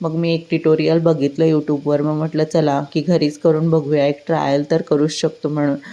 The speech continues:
मग काय सगळं सामान वगैरे गेली होती मार्केटला, सगळं सामान घेऊन आली, साखरपुटाणे आणले, त्याच्याबरोबर त्याच्यात मोती टाकायला आणले,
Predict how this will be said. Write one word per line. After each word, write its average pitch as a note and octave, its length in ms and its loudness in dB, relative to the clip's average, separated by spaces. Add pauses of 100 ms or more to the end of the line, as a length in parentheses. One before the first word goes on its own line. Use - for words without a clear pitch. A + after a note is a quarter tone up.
(240)
मग F3+ 200 -4
काय F3+ 160 0
सगळं F3 240 2
सामान D#3+ 440 -2
वगैरे E3 320 2
गेली D#3+ 260 2
होती E3+ 240 0
मार्केटला, D#3 640 0
सगळं D#3 260 0
सामान D3 420 -2
घेऊन E3 360 0
आली, D3 320 0
साखरपुटाणे D3+ 720 -4
आणले, C#3 420 -2
त्याच्याबरोबर C#3+ 600 -4
त्याच्यात C#3 380 -4
मोती D3 340 -2
टाकायला D3+ 460 -2
आणले, C#3 380 -2